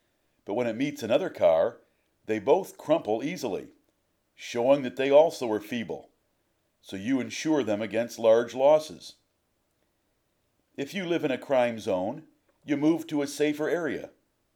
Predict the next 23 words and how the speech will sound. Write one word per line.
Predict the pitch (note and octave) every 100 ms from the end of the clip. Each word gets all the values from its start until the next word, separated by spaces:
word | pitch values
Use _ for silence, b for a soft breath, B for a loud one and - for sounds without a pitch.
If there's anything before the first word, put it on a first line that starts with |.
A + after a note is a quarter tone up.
| _ -
have | G2+ G2+
a |
security | G#2+ G#2+ - B2 A#2+
system | A2+ C3 C3 -
installed, | A#2+ A#2 - A#2+ C#3 F3+ _ _ _ _ _ _ C2+
get | G2 A#2
a |
mean | G2+ B2+ B2 A2
dog, | A#2+ D3 G#2+ C#3 - _ _ _ _ _ _ -
or | C3+
let | C#3+ E3+
Mister | D3+ D#3 C#3
Smith | C3+ C#3+ D3 -
and | B2+
Mister | C#3+ D3 C#3+
Wesson | D3+ E3 - G2+
move | G#2 G#2+
in. | G2+ D#2 C2 _ _ _ _ _ _ _ _ _ _
If | F#2 F#2+
you | A2+
own | A#2+ B2
a |
business, | A2+ C3 C3+ F3+ G#3